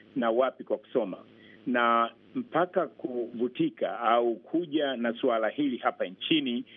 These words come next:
na kuanzisha vituo mbalimbali vya kutoa ushauri wa nini cha kusoma,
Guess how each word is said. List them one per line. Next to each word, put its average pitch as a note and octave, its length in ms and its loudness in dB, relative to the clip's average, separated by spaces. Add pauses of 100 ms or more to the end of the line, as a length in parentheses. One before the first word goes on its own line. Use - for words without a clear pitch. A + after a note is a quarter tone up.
(220)
na A2+ 140 0
kuanzisha B2+ 500 -2
vituo A#2+ 340 -2
mbalimbali A2 840 2
vya A2 440 -2
kutoa C#3 340 -4
ushauri B2+ 680 -2
wa G2+ 200 -2
nini E3+ 280 -2
cha C#3+ 160 -4
kusoma, D3+ 460 -2